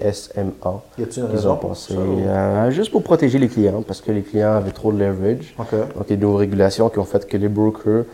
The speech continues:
Speaker 1: en Europe doivent baisser leur leverage
Speaker 2: Ok.
Speaker 1: pour, euh, juste avoir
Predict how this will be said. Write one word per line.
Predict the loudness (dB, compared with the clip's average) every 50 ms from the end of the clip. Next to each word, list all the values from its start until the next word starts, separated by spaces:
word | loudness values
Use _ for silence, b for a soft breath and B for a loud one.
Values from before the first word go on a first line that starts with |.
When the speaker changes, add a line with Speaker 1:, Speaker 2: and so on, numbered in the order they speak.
| B B B
Speaker 1:
en | -6 -2 0
Europe | 2 4 6 6 6 6 4 -8 B B B B B B B
doivent | -4 -2 -2 -2 -2 -2
baisser | -4 -2 2 2 2 2 2 0 2 4 4
leur | 6 6 6 6 6 6 4 2 0 -4 -4 -2
leverage | 0 0 0 0 -2 -2 -2 -4 -10 -18 -20 -20 _ -12
Speaker 2:
Ok. | -10 -4 -4 -4 -4 -4 -8 -12 -6
Speaker 1:
pour, | -2 0 2 2 2 2 2 0 -2 -4 -4
euh, | -4 -4 -2 -2 -4 -4 -4 -6 -6 -8 -8 -10 -10 -12 -14 -18 -20 -20 _ -20 _ _ -20 -20 -16
juste | -12 -12 -12 -12 -12 _ _ _ -20 -20 -20 -20 -14 -6
avoir | -2 -2 -2 0 0 -2 -2 -2